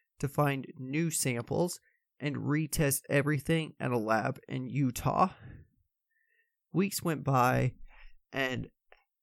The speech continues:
after lots of confusion and arguing, usada comes back and says their test results negated my test results, and they were handing me my second violation,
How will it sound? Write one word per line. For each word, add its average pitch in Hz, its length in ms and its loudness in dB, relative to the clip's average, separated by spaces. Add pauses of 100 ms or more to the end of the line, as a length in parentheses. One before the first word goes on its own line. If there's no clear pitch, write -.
(360)
after 123 580 0
lots 165 300 -2
of 143 160 -8
confusion 131 580 -4
and 117 140 -6
arguing, 120 520 -6
usada 156 460 -2
comes 143 240 -8
back 117 340 -2 (220)
and 123 240 -8
says 123 420 -2
their 147 160 -2
test 131 300 -2
results 120 580 -6 (400)
negated 139 600 -2
my 127 240 0
test 117 340 -6
results, 120 480 -8 (320)
and 135 120 -8
they 139 80 -2
were 127 180 -2
handing 170 540 -8
me 131 340 -6 (320)
my 117 140 -6
second 127 520 -2
violation, 110 760 -4